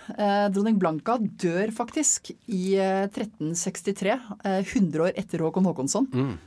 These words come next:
Speaker 1: Så det er vi, det er, vi er jo en stund etter her.
Speaker 2: Mm, mm.
Speaker 1: Mm.
Speaker 2: Hvorfor, eh, er dronning Blanka kjent?
Speaker 1: Eh, dronning Blanka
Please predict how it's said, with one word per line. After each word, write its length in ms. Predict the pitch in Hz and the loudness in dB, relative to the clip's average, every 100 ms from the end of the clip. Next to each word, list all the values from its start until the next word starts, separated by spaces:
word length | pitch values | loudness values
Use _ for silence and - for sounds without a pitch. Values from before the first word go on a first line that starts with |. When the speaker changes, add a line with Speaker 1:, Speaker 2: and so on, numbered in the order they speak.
| - | -10
Speaker 1:
Så 160 | - 190 | -2 0
det 40 | 175 | 0
er 60 | 160 | 2
vi, 140 | 190 | 2
det 80 | 185 | 2
er, 120 | 180 | 0
vi 120 | 175 | 2
er 140 | 175 170 | 2 2
jo 220 | 208 196 - | 2 0 -2
en 140 | 202 190 | 0 0
stund 320 | - 170 190 | 0 -2 -2
etter 260 | 185 160 156 | -4 -4 -2
her. 120 | 233 - | -4 0
Speaker 2:
Mm, 320 | 127 92 107 - | 0 0 -8 0
mm. 180 | 120 90 | 0 0
Speaker 1:
Mm. 100 | 202 _ _ _ - - - - - - - - _ _ _ - | -6 _ _ _ -16 -16 -18 -20 -20 -20 -20 -20 _ _ _ -4
Speaker 2:
Hvorfor, 600 | 113 113 127 - 160 156 | 2 4 2 0 0 0
eh, 360 | 151 151 147 - | 2 2 2 0
er 340 | 117 123 127 | 0 2 2
dronning 300 | 120 117 123 | 2 0 0
Blanka 760 | 98 82 - - 107 107 110 107 | 0 -4 -6 0 2 2 0 -2
kjent? 560 | - - 214 - - - - - - - _ - | -4 -2 -4 -4 -10 -12 -12 -20 -20 -20 _ -10
Speaker 1:
Eh, 120 | 156 | -8
dronning 300 | 147 160 170 160 | -4 -2 -2 -2
Blanka 400 | 143 135 196 | -2 0 0